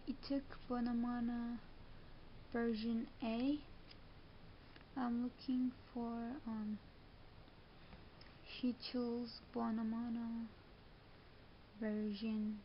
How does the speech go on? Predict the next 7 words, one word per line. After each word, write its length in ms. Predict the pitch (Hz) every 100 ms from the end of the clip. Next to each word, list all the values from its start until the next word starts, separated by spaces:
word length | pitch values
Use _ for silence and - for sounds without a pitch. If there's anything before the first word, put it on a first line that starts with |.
| 220
B, 360 | 247 285 427 392
but 300 | - 220 226 - - -
I 60 | 226
can, 260 | - 233
like, 300 | 226 220 - - - - -
sell 460 | 226 214 220 226
or 180 | 220 214